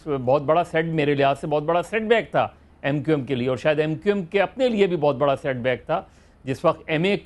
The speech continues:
एमएमए का एक, एक वेव चल रही थी, उसमें एमक्यूएम खासी सीटें लूज़ की थी। और ये सीट जो थी, जो हम क्लिफ्टन कैंटोनमेंट, अ, कहते हैं,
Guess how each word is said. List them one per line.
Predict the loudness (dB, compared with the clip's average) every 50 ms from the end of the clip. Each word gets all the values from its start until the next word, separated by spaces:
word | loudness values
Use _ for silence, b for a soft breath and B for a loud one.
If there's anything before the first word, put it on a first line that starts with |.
| -8 -8 -4
एमएमए | -2 0 0 0 2 0 0 0
का | 2 2 4 4
एक, | 2 2 -2 -6 -12 -8
एक | -6 -4 -4 -6 -6 -6 -2 -2 -2 0
वेव | 0 0 0 0 0 -2 -4
चल | -4 -2
रही | -2 -2 -4 -4 -6
थी, | -6 -6 -6 -6 -6 -8 -12 -20 b b b b b b b b b b -6
उसमें | -6 -6 -2 0 0 2 2 2
एमक्यूएम | 0 0 -2 -2 -2 -2 -2 -2
खासी | 0 0 0 0 0 -2 -8
सीटें | -6 -6 -6 -4 -2
लूज़ | 0 0 0 -2 -4
की | -6 -6
थी। | -2 0
और | 0 0 2
ये | 2 2 2 2
सीट | 0 -2 -2 -2 0
जो | 0 0 0
थी, | 0 -2 -4 -4 -6 b b b b b b -2
जो | 2 2
हम | 2 2 0
क्लिफ्टन | -4 -4 -4 -4 -4 -2 -2 -4 -2 -2
कैंटोनमेंट, | -2 -2 -2 -2 -2 -2 -2 -2 -2 -2 -2 -4 -4
अ, | -2
कहते | 0 2 2 2 0 0 -2 -2 -2 -2 -2 -2
हैं, | 0 0 -2 -4